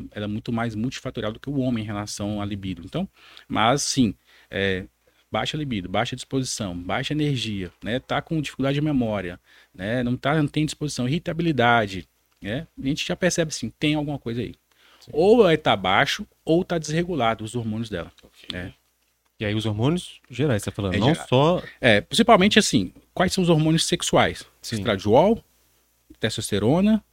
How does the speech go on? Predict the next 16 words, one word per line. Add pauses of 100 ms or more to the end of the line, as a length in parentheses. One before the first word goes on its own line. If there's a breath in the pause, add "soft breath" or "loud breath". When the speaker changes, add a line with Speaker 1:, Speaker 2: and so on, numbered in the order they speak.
(280)
Speaker 1:
né?
E
progesterona, (160)
né? (520 soft breath)
É,
então
é
importante
saber,
porque
às
vezes,
né,
igual
o
homem,